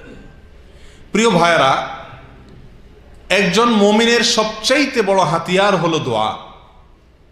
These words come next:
আল্লাহর কাছে চাইতে পারা, এটা মুমিনের সবচাইতে বড় সৌভাগ্যের জায়গা। মানুষ যখন সব জায়গা থেকে নিরাশ হয়ে যায়,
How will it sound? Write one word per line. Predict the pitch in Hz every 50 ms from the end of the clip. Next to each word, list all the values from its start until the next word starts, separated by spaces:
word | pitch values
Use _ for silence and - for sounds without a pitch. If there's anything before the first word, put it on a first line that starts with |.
| - _ _ - - - - - _ - _ _ _ _ - - - - - - - - - - -
আল্লাহর | 131 147 170 180 208 233 240 226 - 208
কাছে | 220 202 - - - 214 220 247 269 285 277 - - - - - - - - - - - - - - - - - - - - - - - - - - - - - - - - - -
চাইতে | - - 190 208 233 226 - 269
পারা, | 247 226 233 214 196 170 131 113 127 - - - - - - - - - - - - -
এটা | - 175 175 196 185
মুমিনের | 170 156 165 175 190 196 202 196 190 175 -
সবচাইতে | - - - 185 180 - - - - 233 226 214 - - 185 170
বড় | 151 156 156 151
সৌভাগ্যের | 147 - - 151 156 147 143 120 131 165 190 180 - 143 156 139 123
জায়গা। | - 120 101 98 95 92 - - - - - - - - - - - - - - - - - - - - - - - - - - - - -
মানুষ | - 160 185 214 247 277 262 226
যখন | 254 240 247 254 226
সব | - - - 220 240 254 269 277 277 277 269 262 - -
জায়গা | - 240 240 220 226
থেকে | 220 - 214 202 220 214
নিরাশ | 208 202 208 214 233 240 226 - -
হয়ে | 208 214 208
যায়, | 190 202 190 185 165 143 131